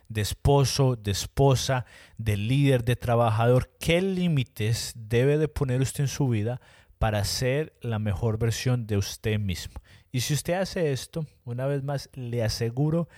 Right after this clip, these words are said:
que va a poder lograr más en menos tiempo. Y ahora,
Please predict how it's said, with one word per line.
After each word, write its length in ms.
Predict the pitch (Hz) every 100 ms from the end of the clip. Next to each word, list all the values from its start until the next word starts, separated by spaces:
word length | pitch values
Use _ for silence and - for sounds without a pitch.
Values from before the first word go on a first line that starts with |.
| - - _
que 140 | - 123
va 220 | 123 143
a 140 | 151
poder 300 | - 127 131
lograr 340 | 135 151 165 165
más 560 | 127 101 127 - - _ _ -
en 320 | 95 92 92
menos 360 | 98 95 85 -
tiempo. 340 | - 92 - - - _ - _ _ _
Y 100 | 151
ahora, 500 | 151 185 196 202 -